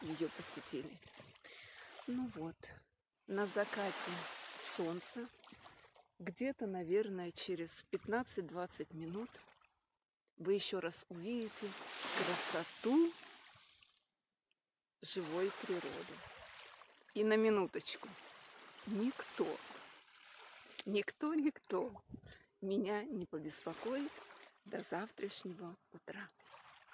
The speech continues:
Это было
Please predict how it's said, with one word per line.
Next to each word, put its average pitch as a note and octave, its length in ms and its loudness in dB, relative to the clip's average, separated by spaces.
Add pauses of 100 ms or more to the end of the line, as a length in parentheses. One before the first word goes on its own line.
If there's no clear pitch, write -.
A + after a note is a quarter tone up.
(2750)
Это E4+ 300 12
было D4+ 420 12